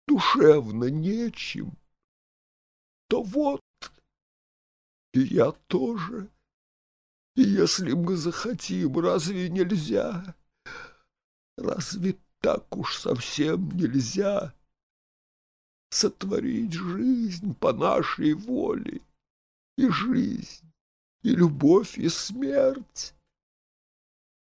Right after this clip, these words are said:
Вот, послушайте», рассказывала ему о себе долго, сбивчиво, подробно,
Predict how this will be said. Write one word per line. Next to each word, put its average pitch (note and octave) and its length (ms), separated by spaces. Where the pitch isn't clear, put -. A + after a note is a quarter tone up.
Вот, - 340
послушайте», - 1400
рассказывала B2+ 680
ему C#3 240
о C#3 80
себе C3 520
долго, B2 760
сбивчиво, A2 880
подробно, E3+ 960